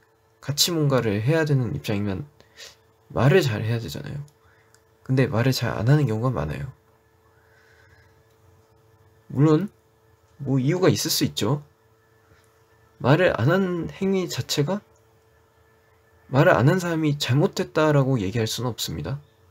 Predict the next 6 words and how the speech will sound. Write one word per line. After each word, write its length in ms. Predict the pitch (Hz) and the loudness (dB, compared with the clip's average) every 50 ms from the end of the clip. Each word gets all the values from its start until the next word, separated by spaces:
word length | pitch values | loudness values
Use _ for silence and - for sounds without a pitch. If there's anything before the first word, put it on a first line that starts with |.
| _ _ _ _ _ _ _ _ _ _ _ _ _ _ _ _ _ _ _ _ _ _ _ _ _ _ _ _ _ _ _ - | _ _ _ _ _ _ _ _ _ _ _ _ _ _ _ _ _ _ _ _ _ _ _ _ _ _ _ _ _ _ _ -2
왜냐? 340 | 120 127 127 98 - 117 - _ _ _ _ _ _ _ _ _ _ _ _ _ _ _ _ _ _ _ _ _ _ _ _ _ _ _ _ _ _ _ _ _ _ _ _ _ | 0 0 0 0 -2 -6 -12 _ _ _ _ _ _ _ _ _ _ _ _ _ _ _ _ _ _ _ _ _ _ _ _ _ _ _ _ _ _ _ _ _ _ _ _ _
우리가 400 | - 143 151 170 170 156 147 147 - _ _ _ - | -4 -2 0 2 2 2 0 0 -6 _ _ _ -10
각 200 | - 147 147 - | -8 -8 -8 -2
개인이 380 | - - 139 147 165 165 156 | 0 2 4 4 4 2 2
가진 340 | 147 139 127 - 147 139 120 | 2 2 0 2 0 0 -2
어떤 420 | 82 - - - 110 95 - 147 | -2 -4 -4 -4 -2 -2 -4 -8